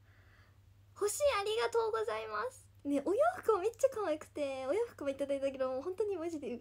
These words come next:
本当に可愛すぎて、一人でファッションショーしました。めっちゃ可愛かった。もう本当に、もう本当に、本当に、本当に、本当に嬉しかったです。マジで嬉しくて、もうお洋服大好きだから、私。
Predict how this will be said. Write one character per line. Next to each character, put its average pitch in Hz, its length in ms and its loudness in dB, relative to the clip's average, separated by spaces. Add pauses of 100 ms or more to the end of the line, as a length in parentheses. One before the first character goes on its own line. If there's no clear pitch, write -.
(120)
本 294 180 -6
当 392 100 0
に 330 120 0
可 - 160 -4
愛 277 120 0
す 277 120 -8
ぎ 247 120 -8
て、 220 280 -8 (180)
一 - 220 -4
人 247 140 -4
で 214 200 -4
フ - 60 4
ァ - 60 -2
ッ 277 40 -4
シ 277 120 -4
ョ - 20 0
ン 254 40 -2
シ 247 100 -4
ョ - 20 2
ー - 20 0
し 240 160 -6
ま 226 100 -6
し - 120 -14
た。 220 120 -6
め 247 100 2
っ - 20 -14
ち 302 80 -6
ゃ - 20 -12
可 339 120 -4
愛 254 140 0
か 247 100 -2
っ 240 80 -10
た。 233 140 -6
も 233 100 -6
う - 20 -6
本 247 180 -4
当 240 80 0
に、 233 100 -4 (260)
も 262 80 -6
う - 20 -8
本 269 120 0
当 277 60 2
に、 285 60 2
本 277 120 0
当 269 80 0
に、 311 60 0
本 262 80 0
当 247 120 0
に、 240 40 0 (460)
本 247 140 -6
当 254 60 2
に 240 100 -4
嬉 247 160 -8
し - 20 -20
か 240 80 -6
っ - 20 -14
た 233 100 -8
で 240 140 -8
す。 - 240 -20 (640)
マ 269 120 -4
ジ 277 120 -6
で 254 140 -4
嬉 254 220 -6
し - 60 -20
く 254 120 -16
て、 226 240 -8
も 214 120 -8
う - 40 -6
お 240 40 -6
洋 427 200 -6
服 294 180 -12
大 311 120 -6
好 440 60 -8 (160)
き 247 120 -10
だ 254 100 -6
か 247 160 -10
ら、 240 120 -6
私。 240 540 -10